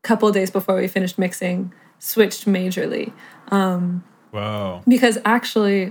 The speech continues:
Speaker 1: well, whatever, I'll tell you guys. Um, we
Speaker 2: <laughs>
Speaker 1: completely redid Down Jacket. So it's basically
Speaker 2: Whoa.
Speaker 1: Yeah. So it's basically an acoustic mix that you're gonna hear on the album, which is exciting.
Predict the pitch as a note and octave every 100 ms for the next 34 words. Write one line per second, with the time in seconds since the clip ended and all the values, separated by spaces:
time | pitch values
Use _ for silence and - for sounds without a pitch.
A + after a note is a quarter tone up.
0 | - G#3 G3 G3 _ _ _ _ _ A2
1 | - F#2 - - G#3 G#3+ G#3 - G3+ A3
2 | G#3+ G3+ F#3+ - A3+ A3 G#3+ G#3 G3+ G3
3 | G3 G3 - _ _ E4 - B3 C#4 C4
4 | C4 B3+ G#3+ A3 G#3 G3 F3+ F#3 F#3 F#3
5 | - F#3 - - _ _ - - G3+ F#3+
6 | F#3 F3+ - G3+ F3+ G#3 G#3 G3+ G#3+ A3+
7 | G#3 A2 A2+ C3 D3+ D#3 D#3 D3+ D3 C#3+
8 | A3+ A3+ G#3 - - - C#4 C4 A3 A#3+
9 | B3+ C4+ B3 G#3 - A3+ G#3+ - G3+ F#3+
10 | - - _ _ G3+ F#3 - - - -
11 | _ _ _ F#3 - - G3 F3+ G3+ F#3
12 | F3+ F3+ - - A3 - G#3+ - _ -
13 | _ _ _ _ _ - A#3 A#3+ A3 F#3+
14 | G3+ F#3+ G3 A#3+ C#4+